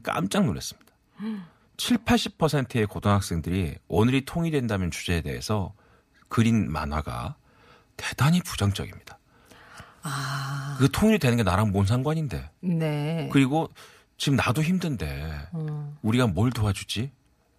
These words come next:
Speaker 1: 남의 일 같은데? 뭐 이런 주제가
Speaker 2: 어, 칠팔십 퍼센트
Speaker 1: 네,
Speaker 2: 그
Speaker 1: 그렇게
Speaker 2: 정도예요?
Speaker 1: 그림이 그려져 있어서 깜짝 놀랐습니다.
Speaker 2: 어.
Speaker 1: 아, 그래서 아, 정말 이 통일 교육에 대해서 이제는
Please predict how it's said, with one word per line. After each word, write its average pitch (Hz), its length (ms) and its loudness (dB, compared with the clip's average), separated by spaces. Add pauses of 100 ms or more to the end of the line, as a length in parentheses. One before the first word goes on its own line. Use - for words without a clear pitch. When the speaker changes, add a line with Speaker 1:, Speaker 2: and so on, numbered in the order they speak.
(480)
Speaker 1:
남의 117 300 4
일 135 80 4
같은데? 107 520 -4 (120)
뭐 120 100 2
이런 180 260 4
주제가 101 640 -8 (160)
Speaker 2:
어, - 80 -20
칠팔십 294 420 -8
퍼센트 180 340 -4
Speaker 1:
네, 202 180 6
Speaker 2:
그 170 60 -6
Speaker 1:
그렇게 156 240 -2
Speaker 2:
정도예요? - 60 -4
Speaker 1:
그림이 123 280 0
그려져 101 280 -2
있어서 104 260 -6 (120)
깜짝 220 360 2
놀랐습니다. - 440 -8 (340)
Speaker 2:
어. 135 360 -16
Speaker 1:
아, 123 80 2
그래서 123 280 0 (460)
아, 151 120 0
정말 131 680 2 (140)
이 113 140 -8
통일 190 340 0
교육에 139 260 2
대해서 82 260 -4
이제는 78 720 -6